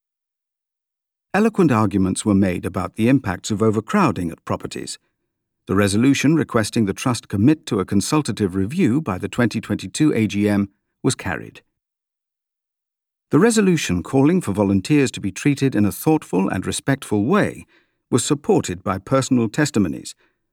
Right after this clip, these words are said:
but countered by volunteers whose experience had been wholly positive. The motion was not carried. Finally,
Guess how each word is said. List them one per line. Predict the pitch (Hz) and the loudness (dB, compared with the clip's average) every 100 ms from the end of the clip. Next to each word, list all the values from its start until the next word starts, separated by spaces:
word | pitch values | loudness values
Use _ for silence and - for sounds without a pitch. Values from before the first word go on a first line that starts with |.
| - | -8
but | - | -8
countered | - 226 226 - 71 | -2 0 0 -2 -8
by | - 107 | -6 -2
volunteers | 123 120 110 143 151 180 - _ _ - | 2 2 2 2 2 0 -4 _ _ 0
whose | 143 139 | 2 0
experience | - - 196 165 123 - | -2 0 4 4 2 -2
had | 110 | 0
been | 127 | 2
wholly | 110 202 170 95 | 2 2 2 2
positive. | 92 185 123 - - - _ _ _ _ _ _ | 0 -2 -4 -8 -14 -18 _ _ _ _ _ _
The | - | 2
motion | 120 151 - 175 | 4 4 4 2
was | 139 123 | 2 2
not | 107 101 - | 2 2 -2
carried. | 110 76 58 - _ _ _ _ _ _ _ _ _ _ _ _ _ _ _ | -4 -4 -6 -14 _ _ _ _ _ _ _ _ _ _ _ _ _ _ _
Finally, | - 180 98 62 - | -2 0 0 -4 -14